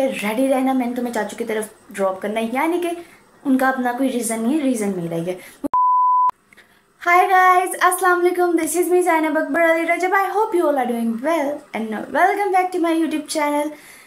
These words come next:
मैं एक नए व्लॉग के साथ आपकी खिदमत में हाजिर तो हो गई हूँ, पर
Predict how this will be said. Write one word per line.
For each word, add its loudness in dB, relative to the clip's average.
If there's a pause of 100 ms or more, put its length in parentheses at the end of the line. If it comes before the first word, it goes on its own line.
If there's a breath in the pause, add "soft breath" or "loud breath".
(180 loud breath)
मैं 2
एक -2
नए 4
व्लॉग 0
के -6
साथ -2
आपकी 0
खिदमत 0
में 0
हाजिर -2
तो -2
हो 4
गई 0
हूँ, 2
पर -2